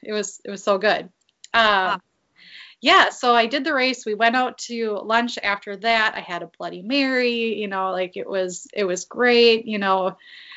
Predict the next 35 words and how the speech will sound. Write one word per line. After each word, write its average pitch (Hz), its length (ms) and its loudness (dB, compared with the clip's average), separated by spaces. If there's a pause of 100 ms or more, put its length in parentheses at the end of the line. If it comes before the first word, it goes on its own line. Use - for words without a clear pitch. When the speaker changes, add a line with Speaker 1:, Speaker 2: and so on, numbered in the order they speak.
(260)
Speaker 1:
And 196 320 2
Heidi's 196 300 0
like, 180 180 -2
"You 226 80 -2
gotta 277 200 6
eat 302 200 4
protein," 277 580 4
because 208 460 -4
I 202 80 -4
think 190 240 -10
you're 196 120 -10
supposed 190 300 -8
to 196 80 -6
eat - 20 -2
a 185 80 -4
lot 180 120 -2
of 170 60 -10
protein 202 340 -4
after 202 220 -4
you 208 60 -2
Speaker 2:
Yeah. 208 100 2
Speaker 1:
run. 208 220 -2 (220)
<laughs> 679 480 -2 (180)
Speaker 2:
Yeah, 220 300 0 (120)
right? 240 260 0
I 254 120 0
guess 247 260 -2
it's, 277 220 -10
like, 233 380 -2
replenishment 226 840 -8
or 240 100 -10
something 247 380 -12
like 240 240 -10
that. 247 320 -2
Speaker 1:
Right. - 0 -